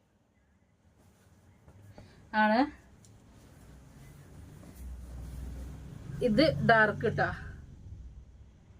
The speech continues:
അപ്പൊ ഇതൊക്കെ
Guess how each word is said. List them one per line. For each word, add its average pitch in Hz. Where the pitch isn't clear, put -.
അപ്പൊ 247
ഇതൊക്കെ 311